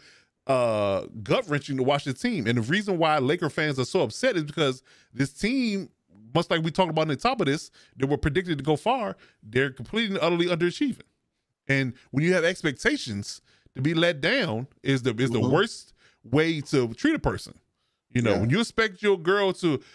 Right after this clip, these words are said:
Speaker 1: you know, cook, clean, and have sex with you, and she don't do
Speaker 2: Yeah.
Speaker 1: none of those things, you pissed off with her. And that's how Lakers fans are treating it right now. Now, I wouldn't have acted the way I acted when they, when, according to, you know, them booing and trash talking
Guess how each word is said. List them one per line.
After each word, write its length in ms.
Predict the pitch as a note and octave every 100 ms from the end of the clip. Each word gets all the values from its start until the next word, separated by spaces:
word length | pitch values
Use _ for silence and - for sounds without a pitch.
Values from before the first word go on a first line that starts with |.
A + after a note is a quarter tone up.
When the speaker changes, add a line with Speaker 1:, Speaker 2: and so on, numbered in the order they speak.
| _ -
Speaker 1:
you 100 | D#3
know, 200 | B2+ A2+ -
cook, 260 | G#3+ G3+
clean, 380 | - G3 G3 F#3+
and 120 | C#3+
have 240 | C#3 F#3+ D3
sex 220 | C4+ -
with 160 | G3 G#2+
you, 140 | G#2+ - _
and 120 | A#2
she 100 | -
don't 120 | G#3 F3+
do 120 | F#3
Speaker 2:
Yeah. 80 | A#2
Speaker 1:
none 140 | G#3
of 60 | D4
those 160 | C#3+
things, 380 | - A#2 A#2 A2+
you 80 | C3+
pissed 260 | A#3+ E4 -
off 220 | G#4+ A4+
with 140 | - E2
her. 140 | - _ _ _ _ _ _ _
And 120 | A2 A#2+
that's 160 | E3
how 100 | F3+
Lakers 240 | E3+ F#3+ F#3+
fans 220 | G#3 G3+
are 40 |
treating 280 | G3 E4 C4+
it 40 | G#2+
right 140 | G#2+
now. 100 | G2
Now, 160 | G2+ B2
I 20 |
wouldn't 260 | F#3+ G3
have 80 | F3
acted 240 | E3+ F3+ D#3+
the 40 |
way 120 | D#3+
I 100 | D#3
acted 340 | C#3+ D#3+ D#3+ C#3+
when 120 | C#3
they, 200 | C#3+ C3+ - -
when, 140 | B2+
according 340 | - - E3+ C#3
to, 240 | C3 A#2 E3+
you 80 |
know, 160 | D3+ A2+
them 160 | B2 C3
booing 420 | G#2+ D3+ D#3 D3
and 80 | A#2
trash 280 | - D3 -
talking 400 | D#3+ C#3+ B2+